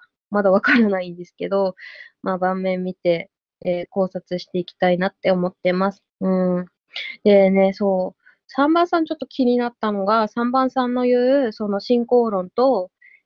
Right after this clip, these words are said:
えー、なんだっけな、その、僕はこういうやり方してきますよ、みたいな、なん、なんて言ってたかちょっと忘れちゃったんですけど、それがちょっとどう違ったんだろうなって感じです。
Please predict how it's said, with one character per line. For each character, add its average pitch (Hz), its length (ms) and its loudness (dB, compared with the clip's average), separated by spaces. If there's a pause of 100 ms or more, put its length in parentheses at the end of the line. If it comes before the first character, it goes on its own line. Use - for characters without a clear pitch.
え 196 200 -2
ー、 196 40 -6
な 208 100 -4
ん - 20 -4
だ 185 60 -6
っ - 20 -14
け 170 120 -14
な、 170 100 -12 (380)
そ 196 180 -2
の、 185 320 0 (1120)
僕 208 180 -2
は 208 80 2
こ 214 140 -2
う 214 80 4
い - 20 4
う - 40 4
や 214 80 2
り 214 80 -4
方 220 220 -6
し - 60 -10
て - 80 -14
き - 140 -6
ま 247 120 0
す 220 120 -4
よ、 214 80 0
み 208 100 -2
た 180 120 -6
い 180 180 -10
な、 208 120 -2
な - 40 -2
ん、 - 80 -10
な 254 100 2
ん 254 40 0
て 233 80 -8
言 208 40 -14
っ - 20 -20
て 202 80 -14
た 202 80 -4
か 185 100 -6
ち - 80 -6
ょ - 0 -
っ - 20 -10
と 190 80 -4
忘 185 120 -4
れ 202 60 -6
ち 190 80 -6
ゃ 196 40 0
っ - 40 -10
た 196 100 -2
ん 185 40 -4
で 175 80 -8
す - 20 -20
け 175 100 -18
ど、 185 100 -16
そ - 120 -4
れ 254 80 4
が 240 240 2 (360)
ち 240 120 0
ょ 208 40 4
っ - 20 2
と 254 120 4
ど 233 60 4
う - 80 -4
違 208 100 -2
っ 185 140 -2
た 190 80 -2
ん 185 100 -6
だ 190 120 0
ろ 180 140 -4
う - 20 -6
な 185 140 -4
っ - 20 -14
て - 260 -12
感 180 260 -8
じ 180 140 -8
で 185 140 -2
す。 - 200 -10